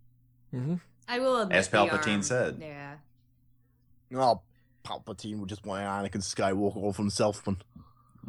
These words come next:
Speaker 1: See,
Speaker 3: Mm-hmm.
Speaker 1: now
Speaker 4: Dude,
Speaker 1: the
Speaker 4: it
Speaker 1: way
Speaker 4: would be
Speaker 1: that
Speaker 4: fucked if General Grievous fucking shot him, right? 'Cause he didn't have a fucking clue who he was.
Speaker 1: if the way that Dooku gets killed, I don't know if that's something that directly influenced this or not or whatever, but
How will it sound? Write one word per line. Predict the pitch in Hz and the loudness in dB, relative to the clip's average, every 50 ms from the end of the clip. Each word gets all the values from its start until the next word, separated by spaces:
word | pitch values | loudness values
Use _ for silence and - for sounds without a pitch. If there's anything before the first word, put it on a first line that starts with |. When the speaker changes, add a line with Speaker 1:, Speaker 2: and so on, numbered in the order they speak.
| 92 95 | -4 0
Speaker 1:
See, | 95 - 135 | 0 2 2
Speaker 3:
Mm-hmm. | 131 | 6
Speaker 1:
now | 139 147 165 160 | 10 10 10 10
Speaker 4:
Dude, | 139 131 | 10 8
Speaker 1:
the | 123 | 6
Speaker 4:
it | 123 | 8
Speaker 1:
way | 139 139 151 | 8 8 8
Speaker 4:
would | 160 | 8
be | 185 | 8
Speaker 1:
that | 185 180 160 - - | 8 8 6 6 2
Speaker 4:
fucked | 240 233 220 - - 196 | 0 -2 -2 -2 -2 -2
if | 170 156 | -2 2
General | - 190 180 175 175 160 | 4 6 6 8 6 6
Grievous | 139 160 175 180 151 147 135 - - | 4 2 4 4 6 4 4 2 0
fucking | - 165 147 - 147 127 117 | 0 2 2 2 0 -2 -2
shot | - - 147 131 107 95 | 2 4 4 4 4 2
him, | 98 | 0
right? | 104 120 127 127 | 0 0 -2 0
'Cause | 151 156 | 0 2
he | 202 208 | 4 6
didn't | 196 143 113 | 6 6 6
have | 92 90 | 4 2
a | 87 | -2
fucking | - - 101 - - 95 92 | -2 -4 -6 -6 -8 -10 -8
clue | 98 101 104 | -6 -4 -2
who | 104 104 | -2 -2
he | 104 104 | 0 2
was. | 110 127 170 175 - - - - - _ _ _ _ _ _ _ _ _ _ _ - - - - - - - - - _ _ _ - - | 2 2 2 0 -2 -10 -20 -20 -20 _ _ _ _ _ _ _ _ _ _ _ -20 -20 -20 -20 -18 -20 -20 -20 -20 _ _ _ -14 0
Speaker 1:
if | - 147 151 143 143 | 2 2 2 4 4
the | 143 139 | 2 2
way | 143 151 147 151 180 | 4 8 10 10 10
that | 196 254 220 180 - - - - 156 | 10 10 8 8 6 4 -4 -14 2
Dooku | - 151 156 165 - - 147 139 127 120 | 6 8 8 8 8 6 6 6 6 6
gets | 127 110 - - | 4 2 2 0
killed, | - - 131 117 107 85 65 65 - - - _ _ _ _ _ _ _ _ _ _ _ _ _ _ _ _ _ _ _ _ _ _ _ _ _ 131 | 2 4 6 6 6 4 0 -4 -6 -12 -18 _ _ _ _ _ _ _ _ _ _ _ _ _ _ _ _ _ _ _ _ _ _ _ _ _ 10
I | 139 151 | 12 12
don't | 170 175 | 12 12
know | 175 180 175 175 | 12 12 10 10
if | - - | 10 8
that's | 143 139 139 - | 8 8 8 6
something | - - 143 147 165 143 | 4 4 4 4 4 6
that | 139 127 123 123 | 6 6 4 6
directly | - 127 117 113 127 - - 123 120 104 | 4 4 6 4 4 4 4 6 6 6
influenced | 110 117 123 - 143 135 135 139 139 - - | 4 2 0 0 2 4 4 4 2 2 0
this | 160 151 - | 0 2 2
or | 165 156 | 2 2
not | 170 170 175 175 170 | 4 4 6 6 6
or | 165 | 8
whatever, | 170 160 160 170 175 202 180 170 | 8 8 8 6 6 4 4 2
but | 165 - 113 117 117 - - | 4 6 8 8 8 6 4